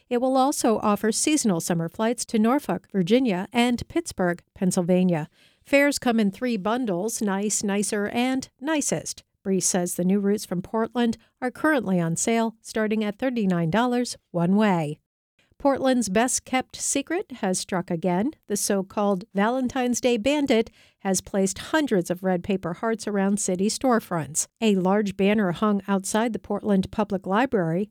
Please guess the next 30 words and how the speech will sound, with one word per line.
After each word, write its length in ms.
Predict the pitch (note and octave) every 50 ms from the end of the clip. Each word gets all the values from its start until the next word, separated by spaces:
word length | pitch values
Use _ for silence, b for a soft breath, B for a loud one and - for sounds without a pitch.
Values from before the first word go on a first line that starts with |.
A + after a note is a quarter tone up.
| _ _
Another 380 | A#3 A3+ G#3 G#3+ A3 A3 A#3 G3
was 180 | F#3 F3 -
placed 340 | - - G3+ F#3+ G3 F#3+ -
at 120 | F#3+ F#3+
the 60 | F#3 F3+
top 260 | - - G#3 G#3+ G#3
of 140 | G3+ F#3 -
the 100 | - F3+
construction 720 | - - F#3 F#3 - - - A#3 B3+ - - - A3 F#3+
site 300 | F#3+ - F#3+ F#3 G3 F#3+
for 120 | - - G3+
what 280 | F#3+ G#3+ A#3+ C4 -
will 220 | A#3+ A#3 A3 A3 - A3+
eventually 540 | G#3 F#3 A3+ C4+ D4+ - - A3 G3 F#3+
be 160 | F3+ G3+ G3+ G3+
Maine's 320 | G#3 G#3 G#3+ G#3+ G#3 -
tallest 480 | - A3+ A3 A3 A3 A3 G#3+ - - F#3
building. 500 | G3 B3 D#4+ D4+ G3+ - D#3+ - - - _ _
The 180 | G#3 F#3 A#3+ B3
tradition 540 | A#3 - - A#3+ G#3+ B3+ D4 - - A3 G#3
has 160 | G3 F#3+ F#3
been 160 | - F#3+ F3+
going 280 | E3+ G#3+ A3+ A#3 A#3 A#3+
on 240 | A3+ A3+ A3+ A3 A3+ A3+
every 260 | A3+ C4 - F4+ D#4+
year 360 | C4 G#3 F#3 E3+ D#3 D#3+ G3
since 340 | - - - F#3+ F#3 F#3+ -
the 120 | - B3
nineteen 440 | A#3 A3 F#3 F3 F3 - - A#3+ A3+
seventies. 680 | G#3+ - B3+ A#3 G3+ F#3+ F#3 F3 F3 D3+ C#3+ - -